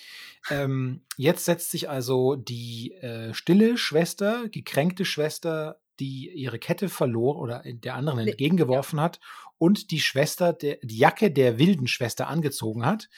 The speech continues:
Speaker 1: setzt sich in ihr Auto und möchte gerade losfahren,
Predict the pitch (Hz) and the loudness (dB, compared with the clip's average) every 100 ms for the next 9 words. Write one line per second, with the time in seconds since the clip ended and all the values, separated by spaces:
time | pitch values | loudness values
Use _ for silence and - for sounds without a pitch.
0 | - - - - 151 156 - 180 160 151 | -20 -20 -6 0 0 0 -4 -4 -2 -4
1 | 135 127 165 202 185 151 139 151 139 123 | -2 0 2 2 2 2 0 -2 -4 -2
2 | 127 120 117 143 - 160 175 214 | -4 -2 -2 -2 -6 -6 -4 -6